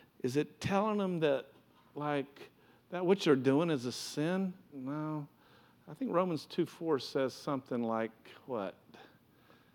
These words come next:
It's the goodness of God that what? Leads people to repentance. For God so loved the world that he what?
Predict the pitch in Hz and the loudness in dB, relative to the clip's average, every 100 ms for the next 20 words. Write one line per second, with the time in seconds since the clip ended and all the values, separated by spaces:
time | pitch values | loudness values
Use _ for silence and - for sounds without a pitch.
0 | - 143 - 139 120 160 135 113 - 110 | -16 -14 -6 -4 2 4 2 -2 -6 -4
1 | 120 113 104 98 110 135 117 101 - _ | -2 -2 -4 -8 -10 -8 -6 -6 -10 _
2 | _ _ _ - - - - - - - | _ _ _ -20 -20 -20 -20 -20 -20 -20
3 | - - _ _ - 135 120 143 123 127 | -20 -20 _ _ -2 -2 0 -2 -2 -4
4 | 107 123 113 - - - - 139 123 170 | -4 -6 -6 -12 -20 -10 -2 0 2 2
5 | 214 196 - 196 175 185 185 170 156 156 | 2 0 2 4 6 6 6 2 0 2
6 | 175 170 143 139 139 139 143 104 | 2 2 2 2 4 4 2 0